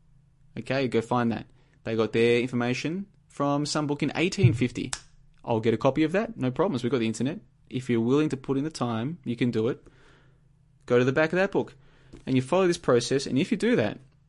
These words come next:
which I have done, and I've documented this, you'll find that it goes back a couple hundred years. And then the original sources don't cite a source.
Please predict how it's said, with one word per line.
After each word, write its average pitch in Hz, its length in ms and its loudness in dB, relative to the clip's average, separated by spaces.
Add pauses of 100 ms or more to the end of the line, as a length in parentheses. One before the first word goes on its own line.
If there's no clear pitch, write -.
(120)
which - 160 -4
I 113 100 2
have 151 120 -2
done, 120 260 -4 (200)
and 117 100 -6
I've 123 120 -2
documented 110 460 -2
this, - 340 -8 (840)
you'll 151 120 2
find 147 360 2
that 131 60 2
it 123 40 0
goes 123 260 2
back 110 340 -2
a 127 40 -16
couple 117 300 0
hundred 107 320 -2
years. 107 340 -6 (760)
And 110 200 2
then 110 400 0
the 113 200 0
original 135 440 2
sources 120 540 2
don't 117 320 -2
cite - 440 0
a 113 60 -10
source. - 580 -4